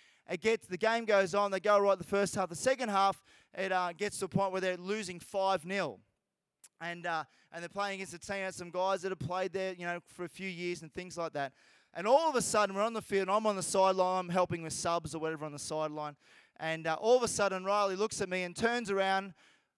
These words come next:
and just walks off the field. <laughs> And, and he just starts crying, walks off the field and walks out. And I said, "What's going on?" He goes, he goes, "Oh, we're not winning.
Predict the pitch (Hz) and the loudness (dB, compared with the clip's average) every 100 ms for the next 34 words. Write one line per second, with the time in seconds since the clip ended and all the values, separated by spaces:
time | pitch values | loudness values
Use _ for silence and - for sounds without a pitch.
0 | _ _ - 185 185 185 190 - - _ | _ _ -4 0 0 2 0 0 -6 _
1 | 165 196 208 - 175 165 160 175 143 98 | 0 0 2 2 0 0 -4 -2 -2 -6
2 | _ - _ - - _ - _ 640 _ | _ -20 _ -20 -20 _ -20 _ _ _
3 | _ _ _ _ _ _ _ _ _ _ | _ _ _ _ _ _ _ _ _ _
4 | _ 302 247 - - _ - - _ _ | _ -20 -20 -18 -18 _ -20 -20 _ _
5 | _ 277 254 - 208 214 208 175 _ _ | _ -20 -20 -8 -2 -2 -2 -10 _ _
6 | _ - 233 220 208 - 240 254 - - | _ -4 -2 -2 -6 2 4 4 2 2
7 | 233 240 240 233 240 - _ - 226 254 | 6 8 6 2 -2 -16 _ 2 4 4
8 | 247 220 208 - 240 233 233 208 226 233 | 2 0 -2 -4 2 2 2 4 6 6
9 | 226 226 233 220 226 180 _ - 349 - | 4 4 4 0 -4 -8 _ -10 -8 0
10 | 285 294 302 262 226 220 170 - _ - | 2 4 2 2 2 2 -2 -16 _ -6
11 | 226 226 254 247 214 _ _ _ - 220 | -4 -2 -2 -2 -4 _ _ _ 4 8
12 | 262 302 277 294 269 180 120 113 | 8 8 6 6 4 2 -2 -14